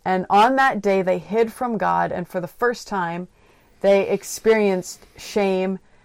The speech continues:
and fear. And on that day, they were graciously sent out from paradise. But they didn't die, not physically right away, even though that physical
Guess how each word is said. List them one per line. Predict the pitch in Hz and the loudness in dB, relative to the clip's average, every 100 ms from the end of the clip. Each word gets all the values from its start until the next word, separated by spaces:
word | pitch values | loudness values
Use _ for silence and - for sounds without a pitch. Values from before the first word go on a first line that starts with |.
| _ | _
and | - 190 - | -2 -2 -2
fear. | - 277 147 170 - _ _ _ _ _ | 0 2 2 0 -8 _ _ _ _ _
And | - 190 - | -2 -2 2
on | 208 226 | 4 4
that | 233 214 196 | 4 0 0
day, | 196 190 | 0 0
they | 185 180 | 0 0
were | 175 | -2
graciously | 160 190 185 - 180 - 185 | -2 -2 -2 -4 -10 -6 -8
sent | 170 - 175 196 | -6 -6 -6 0
out | 196 185 | 0 0
from | - 202 196 175 | -6 -6 -4 -4
paradise. | 180 170 156 - - - - _ _ _ _ _ _ | -8 -8 -6 -8 -10 -18 -20 _ _ _ _ _ _
But | 185 | 0
they | 220 | 2
didn't | 214 269 349 311 - _ | 2 0 -2 -4 -10 _
die, | 214 220 180 151 180 269 226 | 4 6 6 6 4 2 -2
not | 202 220 - | 2 4 4
physically | - - - 285 254 208 208 - - 180 170 | -4 -20 -2 0 0 -2 -4 -6 -2 0 0
right | 160 165 160 | 2 2 2
away, | 165 165 165 226 - | 2 4 4 2 0
even | 208 214 | -2 2
though | 214 208 | 2 6
that | 196 - | 4 4
physical | - 196 190 190 196 | -2 0 0 -2 -2